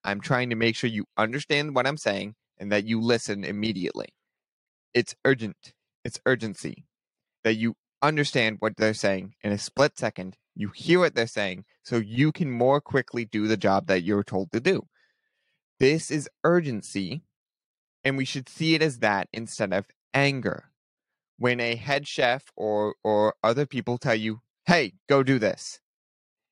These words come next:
they're not being angry or mad at you, or maybe they are. It, it depends on the situation,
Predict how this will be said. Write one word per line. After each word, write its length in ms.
they're 140
not 340
being 320
angry 560
or 100
mad 280
at 100
you, 320
or 200
maybe 240
they 240
are. 260
It, 240
it 260
depends 460
on 140
the 80
situation, 720